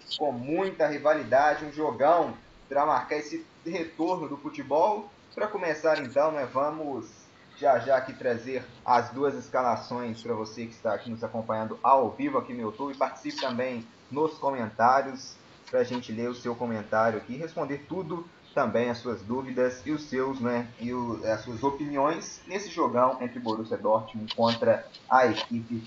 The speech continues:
do Schalke zero quatro. Vamos começar então com a, já já a gente vai trazer a escalação da, da equipe da casa, que é o Borussia Dortmund, partida aqui em Dortmund, uma posse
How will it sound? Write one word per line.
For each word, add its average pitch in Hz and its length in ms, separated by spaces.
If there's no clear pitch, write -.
do 147 80
Schalke 131 400
zero 135 220
quatro. 147 400
Vamos 147 180
começar 143 420
então 123 380
com 160 80
a, 131 560
já 127 360
já 120 100
a 120 40
gente 127 180
vai 131 120
trazer 123 420
a 123 80
escalação 127 800
da, 127 160
da 117 160
equipe 113 280
da 113 200
casa, 120 480
que 113 180
é 117 80
o 117 140
Borussia 113 400
Dortmund, 123 440
partida 110 320
aqui 110 140
em 107 60
Dortmund, 127 380
uma 113 100
posse 117 520